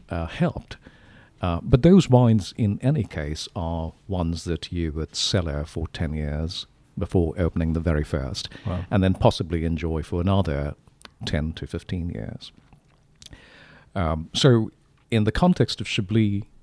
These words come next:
Speaker 1: um, Premier Cru, Grand Cru, in the context of Merceau occasionally, uh, or the Montrachet, some vignerons choose to still,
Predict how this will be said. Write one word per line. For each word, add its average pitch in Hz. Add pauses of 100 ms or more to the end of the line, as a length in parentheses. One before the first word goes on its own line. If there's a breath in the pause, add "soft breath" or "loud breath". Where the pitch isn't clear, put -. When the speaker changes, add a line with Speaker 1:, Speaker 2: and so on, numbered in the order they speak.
(240)
Speaker 1:
um, 87
Premier 90
Cru, 123
Grand 92
Cru, 110 (100)
in 87
the 82
context -
of 80 (100)
Merceau 117
occasionally, - (580 soft breath)
uh, 85
or 90
the 90
Montrachet, 82 (420 loud breath)
some 131
vignerons 107 (220)
choose - (800)
to 107
still, 95